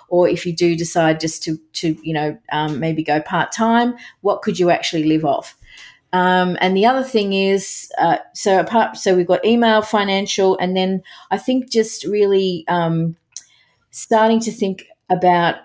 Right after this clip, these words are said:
what is it that you do want? Like, what would you like your life to look like? So,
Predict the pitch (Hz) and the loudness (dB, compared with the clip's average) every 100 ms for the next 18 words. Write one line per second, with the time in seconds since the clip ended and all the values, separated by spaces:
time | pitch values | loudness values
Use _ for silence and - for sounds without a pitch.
0 | _ _ _ _ 190 180 208 233 240 220 | _ _ _ _ -14 -2 2 2 2 0
1 | 180 185 - 180 175 165 180 185 180 170 | 0 -2 -2 -4 -4 0 2 2 2 0
2 | 175 180 202 208 190 196 165 185 170 165 | -2 0 0 0 -2 -4 -4 -4 -2 0
3 | 170 202 - 185 170 165 175 - 165 165 | 2 0 -2 0 0 0 -2 -4 -4 -4
4 | - 175 151 - - _ - - - - | -2 -4 -4 -6 -10 _ -20 -20 -18 -4
5 | 208 190 185 185 | 2 4 4 2